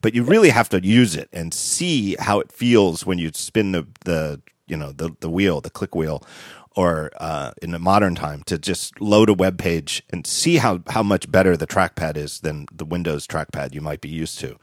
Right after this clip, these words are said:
et cetera. And you go through, like, you can't just say, "Hey, uh, Macs have much nicer trackpads than the crappy Windows machine you're used to."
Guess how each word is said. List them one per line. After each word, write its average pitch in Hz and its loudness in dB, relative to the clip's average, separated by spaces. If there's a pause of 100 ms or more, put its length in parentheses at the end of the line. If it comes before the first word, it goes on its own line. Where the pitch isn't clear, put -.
(380)
et 175 -4
cetera. - 0 (100)
And 90 -2
you 90 -4
go 95 2
through, 95 -4
like, 101 -2
you 135 -2
can't 175 -2
just 135 2
say, 127 4
"Hey, 92 -2
uh, 101 2 (200)
Macs 110 0
have 95 2
much 104 0
nicer 92 0
trackpads 85 -4
than 76 -4 (480)
the 80 -4
crappy 92 0
Windows 90 0
machine 78 -6
you're 76 -8
used 120 -2
to." 73 -4